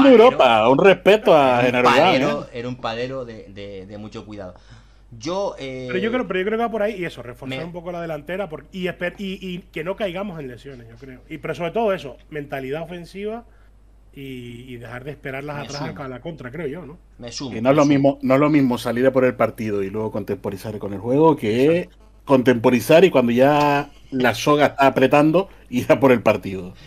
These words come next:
Speaker 2: Es así, es así. Yo en eso, eh, eh, me, me
Speaker 1: Yo decía al, al, decía al principio, que no estaban los compañeros y tal, que yo a Rami, mm,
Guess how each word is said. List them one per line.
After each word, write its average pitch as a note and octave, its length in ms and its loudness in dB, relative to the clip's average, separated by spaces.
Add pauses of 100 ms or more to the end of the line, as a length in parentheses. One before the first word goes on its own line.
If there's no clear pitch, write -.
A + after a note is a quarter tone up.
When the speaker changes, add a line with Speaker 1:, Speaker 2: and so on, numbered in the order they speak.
(120)
Speaker 2:
Es B2+ 140 -10
así, A2 320 -14 (100)
es F2 120 -20
así. F2 300 -20
Yo A#2+ 200 -10
en A2+ 140 -16
eso, B2+ 340 -14 (400)
eh, G2+ 340 -18
eh, F#2+ 160 -20 (160)
me, G2+ 180 -16
me A#2 140 -12
Speaker 1:
Yo B2 260 6
decía C3+ 320 4
al, C#3 140 4
al, B2+ 240 0
decía A#2+ 260 0
al B2+ 60 -2
principio, B2+ 420 0
que A2 80 -2
no A2 80 -4
estaban A#2 260 -2
los A2 100 -4
compañeros A2+ 500 -2
y A2+ 60 -2
tal, B2 180 -2
que G#2+ 140 -6
yo A#2 220 0
a G#2+ 80 4
Rami, A#2 400 0 (120)
mm, F#2+ 540 -8